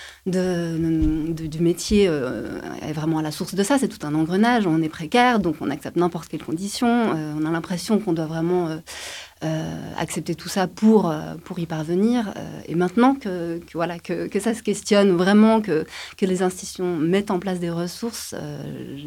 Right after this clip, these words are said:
j'ai bon espoir que ça change. Après, voilà, le fait que justement ces choses se passent en dehors des institutions la plupart du temps, euh, me f-, me fait dire aussi qu'il faut pas se limiter à ça. C'est-à-dire que c'est, c'est un problème vraiment structurel, il faut continuer à le questionner, euh,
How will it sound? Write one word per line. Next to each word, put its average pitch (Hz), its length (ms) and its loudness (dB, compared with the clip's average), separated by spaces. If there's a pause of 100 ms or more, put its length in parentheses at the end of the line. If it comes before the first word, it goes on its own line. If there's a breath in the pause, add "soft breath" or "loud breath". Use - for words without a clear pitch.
(160)
j'ai 160 80 -4
bon 170 160 0
espoir 185 340 -2
que 175 60 -12
ça - 160 -8
change. 226 400 4 (400 loud breath)
Après, 240 340 0
voilà, 202 240 6
le 170 100 0
fait 262 260 0
que 220 120 -2
justement 214 320 0
ces 214 120 -6
choses 196 200 -6
se - 100 -8
passent 170 240 -2
en 165 100 2
dehors 220 260 8
des 180 100 0
institutions 180 560 -4
la 175 120 -2
plupart 214 280 -2
du 170 140 -4
temps, 220 280 -2 (580 loud breath)
euh, 170 380 -2
me 160 160 -2
f-, - 200 -12
me 180 120 0
fait 175 160 -2
dire 220 180 2
aussi 214 240 -4
qu'il 165 280 -2
faut - 340 -16
pas 233 340 2
se 220 100 -4
limiter 247 360 10
à 226 40 0
ça. 180 300 0
C'est-à-dire 170 320 -6
que - 100 -10
c'est, - 60 -2 (140)
c'est - 280 -2
un 208 120 4
problème 202 420 4
vraiment 185 360 2
structurel, 214 600 4
il 196 80 4
faut 160 160 -4
continuer 190 460 2
à 180 60 2
le 170 100 2
questionner, 185 580 -2 (560 loud breath)
euh, 165 300 -8